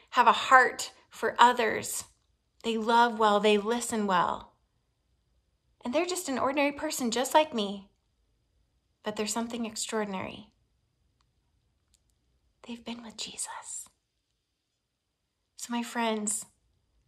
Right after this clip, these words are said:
let's be extraordinary, not because we're trying on our own, but let's be extraordinary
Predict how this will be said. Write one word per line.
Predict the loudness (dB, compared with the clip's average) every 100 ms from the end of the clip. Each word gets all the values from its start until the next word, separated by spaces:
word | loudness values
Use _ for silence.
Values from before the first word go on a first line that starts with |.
| _ _ _ _ _
let's | -4 -2 -2 -4 -8 -8 _ -8
be | -4 -2 -2 -4 -10 -10
extraordinary, | -8 -6 -6 0 4 4 4 2 0 -2
not | -2 0 0 -2
because | -6 -4
we're | -4
trying | -4 0 0 2
on | 0
our | 0 -4
own, | -4 -6 -8 -12 _ _ _ _ _ _ _ _ _ _ _
but | -8
let's | -6 -6
be | -6 -2
extraordinary | -2 -2 -4 -4 -4 -2 -4 -6 -10